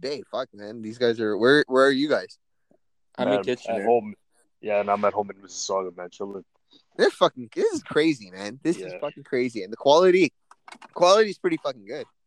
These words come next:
Speaker 2: Yeah, man.
Speaker 3: Yeah, man, you gotta love, uh, technology, man.
Speaker 1: Yep. Fuck yeah. Fuck.
Speaker 2: The
Speaker 1: So it's been a
Speaker 2: power,
Speaker 1: while.
Speaker 2: the power of technology, buddy.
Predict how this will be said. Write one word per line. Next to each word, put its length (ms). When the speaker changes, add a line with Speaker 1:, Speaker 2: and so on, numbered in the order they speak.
Speaker 2:
Yeah, 320
man. 80
Speaker 3:
Yeah, 80
man, 240
you 60
gotta 180
love, 300
uh, 220
technology, 720
man. 160
Speaker 1:
Yep. 220
Fuck 160
yeah. 180
Fuck. 260
Speaker 2:
The 120
Speaker 1:
So 100
it's 80
been 160
a 60
Speaker 2:
power, 40
Speaker 1:
while. 180
Speaker 2:
the 80
power 320
of 100
technology, 600
buddy. 300